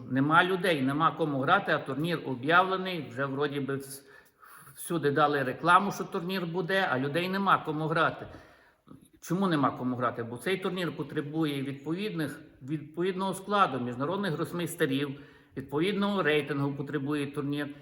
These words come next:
відповідних суддів потребує турнір. Дуже-дуже багато нюансів, які треба дотриматися, щоб це була норма гросмейстера.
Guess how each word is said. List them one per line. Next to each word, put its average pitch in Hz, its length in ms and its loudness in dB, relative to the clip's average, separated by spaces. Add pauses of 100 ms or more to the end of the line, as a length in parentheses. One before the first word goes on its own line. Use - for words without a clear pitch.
(220)
відповідних 175 540 -2
суддів 165 500 0
потребує 156 720 -2
турнір. 151 420 -2 (440)
Дуже-дуже 175 580 0
багато 160 440 4
нюансів, 156 520 2
які 160 180 -4
треба 156 300 0
дотриматися, 139 760 -2
щоб - 220 -8
це 156 120 0
була 139 460 -2 (120)
норма 143 340 0
гросмейстера. 131 720 -4